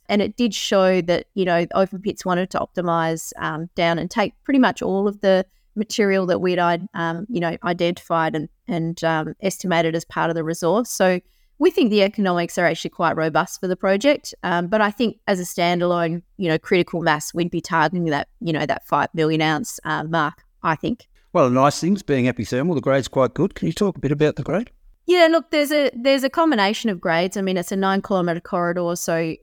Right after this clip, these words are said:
Speaker 1: we, what we found in the southwestern corridor is we feel that we're a little bit lower in the epithermal system. So the grades are, I guess, a little bit lower, but, um, the widths are comparatively quite wide, and we, we feel that we're sitting closer to the porphyry source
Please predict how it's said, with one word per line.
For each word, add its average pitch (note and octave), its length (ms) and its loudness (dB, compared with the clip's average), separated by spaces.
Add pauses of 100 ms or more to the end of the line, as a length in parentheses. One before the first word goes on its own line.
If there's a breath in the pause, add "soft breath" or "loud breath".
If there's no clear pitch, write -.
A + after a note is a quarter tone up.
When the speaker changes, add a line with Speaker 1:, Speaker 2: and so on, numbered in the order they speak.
(160)
Speaker 1:
we, G#3 240 2
what B3 280 2
we G3+ 100 2
found F#3+ 460 0
in F3+ 80 0
the F3+ 80 -2
southwestern F#3 640 -2
corridor F3 480 0
is E3+ 160 -4
we F3 100 0
feel F#3 280 0
that E3+ 100 0
we're F#3 200 0
a F#3 40 0
little F#3 160 0
bit F3+ 120 0
lower F#3+ 440 4
in G#3+ 140 0
the G#3 80 4
epithermal G#3 500 0
system. C4+ 380 -2
So F#3+ 320 2 (600)
the A3 60 -2
grades A3+ 560 2
are, F#3+ 440 2
I F#3+ 140 -4
guess, F#3+ 400 -2
a G3 120 -2
little B3 180 4
bit A3 140 -2
lower, F3 360 2
but, G3 320 0 (220)
um, F3+ 540 -2 (100)
the F3 480 0
widths G3+ 560 -2
are E3+ 300 0
comparatively F3 840 -4
quite - 360 -2
wide, E3+ 560 2
and F3 160 -4
we, E3+ 300 -2
we F3+ 160 -2
feel F#3+ 240 0
that F3+ 100 0
we're F#3 60 -2
sitting F3 320 -4
closer F#3 400 0
to - 120 -8
the E3 100 -4
porphyry F#3 420 -2
source A3 520 0